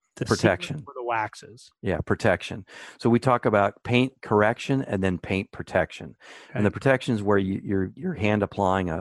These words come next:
Speaker 2: a, a wax, or, you know, I like to use a, a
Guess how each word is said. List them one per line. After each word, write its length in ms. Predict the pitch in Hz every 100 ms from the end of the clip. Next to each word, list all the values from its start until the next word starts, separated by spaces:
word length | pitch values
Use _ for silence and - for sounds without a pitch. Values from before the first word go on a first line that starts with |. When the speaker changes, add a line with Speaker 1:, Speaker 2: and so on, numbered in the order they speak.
| -
Speaker 2:
a, 160 | 85 - -
a 80 | 92
wax, 600 | 90 85 87 - - - - - - -
or, 460 | 101 92 92 92
you 140 | - 87
know, 160 | 85
I 140 | 82 101
like 220 | 98 -
to 80 | 90
use 240 | 87 87 80
a, 120 | 82 -
a 360 | 80 78 85